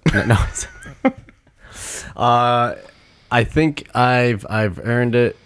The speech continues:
I think I've earned it. I think it's been given to me as a title of just, you're basically an honorary Canadian at this point.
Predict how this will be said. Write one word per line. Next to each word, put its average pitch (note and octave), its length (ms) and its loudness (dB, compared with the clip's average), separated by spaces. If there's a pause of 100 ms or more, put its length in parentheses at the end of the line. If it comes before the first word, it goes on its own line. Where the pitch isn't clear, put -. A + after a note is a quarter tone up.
(120)
I A#2 160 4
think C#3+ 160 0
I've B2 120 0
earned A2 200 2
it. G2 140 2
I G2 80 4
think A#2 140 4
it's G2 160 0
been G#2+ 160 4
given G#2 200 2
to G2+ 80 0
me G#2+ 80 4
as F#2 100 2
a E2 40 -6
title F#2 300 2
of E2 80 -2
just, F2+ 180 0
you're G2 80 2
basically G2 320 2
an F2+ 80 0
honorary F2+ 380 0
Canadian F2 420 0
at F#2 60 0
this A2 120 -10
point. A#2 280 -6